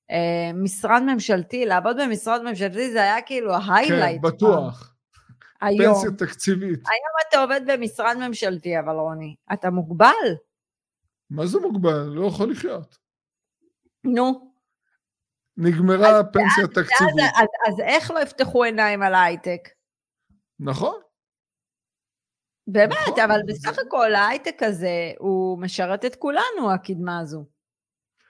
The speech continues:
Speaker 2: ברור שזה משרת את כולנו, זה סוחב פה את הכלכלה, זה ארבעים, חמישים אחוז מההכנסה של המדינה, זה מההייטק.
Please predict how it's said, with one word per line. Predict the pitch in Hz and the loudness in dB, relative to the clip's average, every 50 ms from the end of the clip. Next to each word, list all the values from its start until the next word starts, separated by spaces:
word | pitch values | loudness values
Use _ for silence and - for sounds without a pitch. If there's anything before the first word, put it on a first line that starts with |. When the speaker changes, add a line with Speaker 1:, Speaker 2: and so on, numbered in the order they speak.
| _ _ _ - | _ _ _ -10
Speaker 2:
ברור | 139 143 147 147 170 233 277 - | -4 -4 -2 0 0 -2 -4 -4
שזה | - 403 320 254 262 247 | -6 -6 -6 -4 -4 -4
משרת | 233 196 170 - - 180 165 156 151 147 156 | -2 -2 -2 -2 -2 -4 -2 -2 -2 -4 -4
את | 160 135 - | -6 -10 -10
כולנו, | - - - - 147 147 147 143 143 139 139 139 135 131 131 | -14 -16 -10 -8 -6 -4 -4 -4 -4 -6 -8 -10 -10 -10 -12
זה | 131 131 151 151 147 147 147 147 143 143 143 143 143 | -10 -8 -6 -4 -4 -4 -4 -6 -6 -8 -8 -8 -8
סוחב | 131 131 - 160 131 - 165 185 | -8 -8 -10 -10 -8 -6 -6 -6
פה | 180 185 - 190 180 | -6 -6 -6 -6 -6
את | 175 180 185 | -6 -6 -10
הכלכלה, | 170 - - 170 165 - - 165 180 262 311 277 185 151 | -10 -8 -6 -8 -8 -6 -6 -6 -4 -4 -4 -4 -6 -6
זה | 139 143 147 139 139 139 139 139 135 135 | -8 -8 -8 -8 -8 -10 -10 -10 -12 -12
ארבעים, | 135 135 135 135 135 151 175 208 196 | -12 -12 -10 -6 -4 -4 -4 -4 -6
חמישים | - 160 160 147 - - 180 180 | -6 -8 -10 -8 -8 -8 -8 -8
אחוז | 175 - - 190 170 170 | -8 -6 -8 -8 -8 -8
מההכנסה | 180 180 170 160 147 - 170 165 131 - 175 175 | -8 -8 -8 -8 -10 -12 -14 -14 -12 -10 -10 -10
של | 151 - 185 | -8 -8 -8
המדינה, | 180 175 175 175 165 165 180 202 285 302 277 | -6 -6 -6 -6 -6 -6 -6 -6 -6 -6 -6
זה | 240 160 143 | -6 -6 -6
מההייטק. | 135 131 131 127 127 127 127 - 127 120 - _ | -6 -6 -8 -8 -10 -10 -12 -14 -16 -16 -18 _